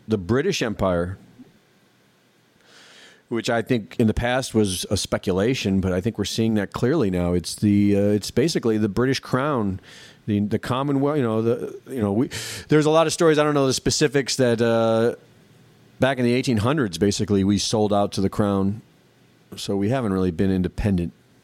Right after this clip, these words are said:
You know, through banking, we've been indebted to the Crown for years, and so we are a part of the Commonwealth,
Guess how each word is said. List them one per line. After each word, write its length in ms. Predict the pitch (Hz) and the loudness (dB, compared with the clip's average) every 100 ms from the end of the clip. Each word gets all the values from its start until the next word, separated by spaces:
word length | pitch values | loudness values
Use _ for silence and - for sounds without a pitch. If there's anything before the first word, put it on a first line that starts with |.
| - | -10
You 80 | |
know, 280 | 87 87 90 - _ _ _ _ | -8 -6 -8 -14 _ _ _ _
through 240 | - 123 98 | -6 -2 0
banking, 640 | 120 120 113 90 90 90 - _ _ _ _ _ - - - _ - - _ _ | 0 0 0 -2 -2 -4 -14 _ _ _ _ _ -20 -20 -20 _ -20 -20 _ _
we've 160 | 104 87 | -10 -4
been 160 | 113 104 | -2 0
indebted 400 | 90 104 98 87 | 0 0 -2 -2
to 40 | |
the 100 | 90 | -4
Crown 340 | - 98 92 | -2 -4 -4
for 100 | 85 | -4
years, 540 | 82 98 104 73 - - - - - | -4 -2 -4 -6 -12 -18 -20 -20 -18
and 120 | 85 | -14
so 160 | - 92 | -8 -4
we 140 | 104 | -2
are 60 | 127 | -2
a 40 | |
part 220 | 120 165 | -2 -2
of 60 | 160 | -2
the 60 | 160 | -2
Commonwealth, 680 | 170 165 117 90 80 - | -2 -2 -2 -2 -4 -12